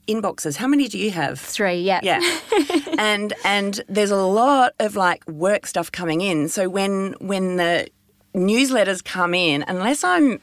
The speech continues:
Speaker 1: fully engaged with that brand, I'm quite likely to unsubscribe or hit
Speaker 2: Yeah.
Speaker 1: delete. So it's much harder to get people to sign up than before. But in saying that, you know, obviously it's so important for business owners to place a focus on it because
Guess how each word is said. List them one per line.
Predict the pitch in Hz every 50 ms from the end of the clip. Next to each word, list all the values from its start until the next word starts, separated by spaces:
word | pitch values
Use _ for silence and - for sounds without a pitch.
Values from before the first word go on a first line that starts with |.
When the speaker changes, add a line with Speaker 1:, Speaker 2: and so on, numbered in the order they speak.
| _ _ _ _
Speaker 1:
fully | - 226 202 190 190 180 170 165 -
engaged | 180 170 160 170 156 147 147 -
with | - -
that | 151 - -
brand, | - 156 139 80 107 143 202 247 - - - _ _ _ _ _ _ _ _
I'm | - 190 220
quite | 220 - - 285 294 -
likely | 151 156 - - 302 294
to | - - -
unsubscribe | 165 151 147 - - - - - - - 139 131 131 143 - -
or | - -
hit | 175 170 160 160
Speaker 2:
Yeah. | 147
Speaker 1:
delete. | 156 151 147 127 - - - - - - - - - -
So | - 226
it's | - -
much | 233 226 226 254 285 - - -
harder | - 240 220 202 190 185 175
to | 165 - -
get | 151 - -
people | - 165 147 147
to | 160
sign | 156 - 151 139 135 131
up | 107 - _ _ _
than | 160 147 143 139 139 139 135
before. | 143 143 - 147 135 113 87 139 - - - - - - -
But | - 208 - -
in | 208 208
saying | 202 - - 185 190 208 202 220 214
that, | 160 139 123 85 - _ _
you | 202 175
know, | 165 151 143 -
obviously | 180 170 160 185 170 160 - - 160 147 147 143 135 143 143
it's | - 160 - - - - - - -
so | - - - - - - - 190 175 185
important | 190 208 - - 185 180 - - 160 151 - - -
for | - 165
business | 147 160 156 143 160 151 143 -
owners | - 156 147 147 143 139 139 -
to | - 156
place | - - 151 143 143 -
a |
focus | 143 180 190 208 - - -
on | 156 147
it | 143 - -
because | 165 160 - 185 165 160 156 151